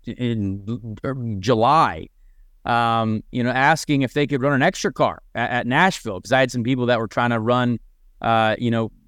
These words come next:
trying to sponsor me for Nashville, trying to run an extra car. Obviously, they had run, you know, an extra car.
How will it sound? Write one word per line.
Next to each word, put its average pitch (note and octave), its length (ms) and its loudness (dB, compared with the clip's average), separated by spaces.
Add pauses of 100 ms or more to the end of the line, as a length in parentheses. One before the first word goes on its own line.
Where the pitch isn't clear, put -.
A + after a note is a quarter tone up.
(140)
trying C3+ 200 2
to A2+ 40 -4
sponsor C3+ 400 0
me B2 160 2
for G#2+ 160 -2
Nashville, B2+ 600 0
trying B2 180 -2
to A#2+ 60 -2
run A#2+ 120 0
an A#2 60 0
extra A#2 260 -4
car. A#2 320 2
Obviously, A2+ 300 0
they A2 100 0
had A2+ 120 0
run, A2+ 340 0
you A#2 100 -2
know, A2 100 2
an G#2+ 60 2
extra G#2+ 260 -2
car. A2+ 440 2